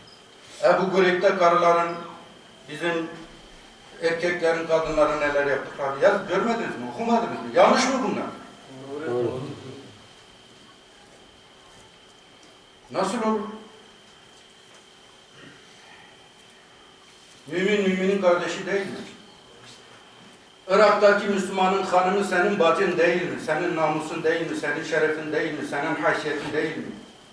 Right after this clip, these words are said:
Speaker 1: Değil mi? Yahudilerle, e, Asr-ı Saadet'te sulh niye bozuldu?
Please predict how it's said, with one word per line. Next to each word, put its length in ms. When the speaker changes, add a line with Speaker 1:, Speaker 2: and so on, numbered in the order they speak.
Speaker 1:
Değil 260
mi? 100
Yahudilerle, 920
e, 260
Asr-ı 340
Saadet'te 640
sulh 260
niye 280
bozuldu? 480